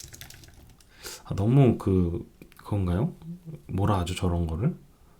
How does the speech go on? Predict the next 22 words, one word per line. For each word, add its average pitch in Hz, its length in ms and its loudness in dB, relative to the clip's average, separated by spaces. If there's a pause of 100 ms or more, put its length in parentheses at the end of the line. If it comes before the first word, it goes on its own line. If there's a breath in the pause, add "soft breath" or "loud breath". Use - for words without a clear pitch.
(280 soft breath)
그 87 420 -4
욕은 139 280 10
아니니까 92 500 0
쓸게요. 98 440 -4 (1160 loud breath)
아, 117 120 -4
타이탄 143 500 0
막 98 180 -8 (100)
그 92 140 -2 (100)
우쭈쭈 117 320 2
해주면은, 135 500 4 (1600 loud breath)
우쭈쭈 156 280 0
해주면 147 160 6
좀 143 120 0
기가 123 240 2
살아요. 131 400 2 (2250 loud breath)
그러니까 - 220 -10
그런 135 380 4
상태가 143 420 0
됐을 - 420 -6
때 180 280 6
이제 92 380 2
제안을 101 500 2